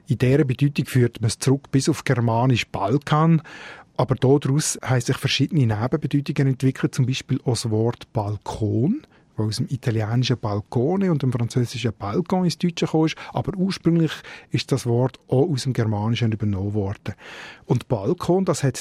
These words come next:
zuerst Fenster bedeutet oder Erker, also eine Luft- oder Lichtöffnung in der Aussenmauer von einem Gebäude. Und später ist das Wort dann für die Abdeckung von so einer Öffnung übergegangen, also eben auf ein Fensterladen, sei es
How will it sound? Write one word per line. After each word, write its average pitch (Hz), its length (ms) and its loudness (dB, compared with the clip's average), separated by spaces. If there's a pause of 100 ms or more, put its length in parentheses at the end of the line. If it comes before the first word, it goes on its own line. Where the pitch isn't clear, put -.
zuerst 120 500 -2
Fenster 110 560 -4
bedeutet 170 480 -4
oder 127 140 -2 (140)
Erker, 127 480 -2 (120)
also 127 240 -2
eine 113 200 -2
Luft- 147 340 -4
oder 120 140 -2
Lichtöffnung 139 720 -2
in 123 80 -2
der - 180 -4
Aussenmauer 139 680 2
von 117 260 0
einem 107 120 -2
Gebäude. 151 640 0 (760)
Und 123 260 2
später 127 460 2
ist 135 120 0
das - 100 -6
Wort 120 280 0
dann 123 160 2
für - 120 -2
die - 160 -16
Abdeckung - 720 -2
von 143 140 0
so 151 100 0
einer 139 320 4
Öffnung 139 260 2
übergegangen, 135 580 0
also 117 220 2
eben - 260 -4
auf 139 120 -2
ein 202 80 0
Fensterladen, 113 760 -2
sei 117 220 -2
es - 200 -6